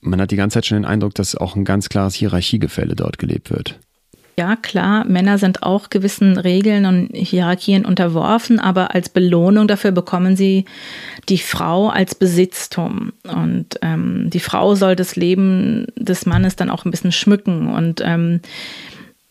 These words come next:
Speaker 2: die ist natürlich ihrem Mann unterworfen und das ist die Belohnung für seine Unterwerfung. Das heißt, ja, der Mann steht schon eine Stufe höher, aber der ist auch unterworfen. Es ist kompliziert.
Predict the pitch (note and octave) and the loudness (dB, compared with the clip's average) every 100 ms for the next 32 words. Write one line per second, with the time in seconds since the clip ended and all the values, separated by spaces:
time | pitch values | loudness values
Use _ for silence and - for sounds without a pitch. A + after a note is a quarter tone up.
0 | _ - _ - F3+ G3+ - G#3 G#3+ G3 | _ -20 _ -6 -2 0 2 0 2 2
1 | G3+ G3+ - G3+ G#3 G#3+ G3 F#3 G3 F#3+ | 2 0 0 2 4 4 4 2 2 2
2 | G3+ F3+ - G3 A3+ A3 F#3 F#3+ G#3 G3 | 2 0 0 -2 -2 -2 0 0 -2 -2
3 | F#3+ F3+ F3+ F#3+ G3+ - F#3+ E3 F3 G#3 | 0 2 4 4 2 2 -2 0 2 4
4 | G3+ F3 E3+ E3 E3 E3 F3 E3+ - F3+ | 4 0 -2 -2 -4 -4 -4 -4 -4 -6
5 | F3 A3 F3+ E3+ E3+ F3 G3 - G#3 G#3 | -2 0 0 -2 -4 0 -2 0 -2 -2
6 | G#3 F#3 F#3 G#3 F#3+ F3 E3+ G#3+ B3+ G#3 | -2 -2 -2 -2 -2 -2 0 2 0 0
7 | G#3+ G#3 G#3 - A3+ A3+ - E3+ D#3+ D#3 | 0 0 -2 -2 2 2 2 -4 -4 -4
8 | - E3+ F3+ F3+ G3+ - G#3+ A3 - B3 | -8 -6 -6 -4 -6 -2 0 0 -2 2
9 | F#3 | 2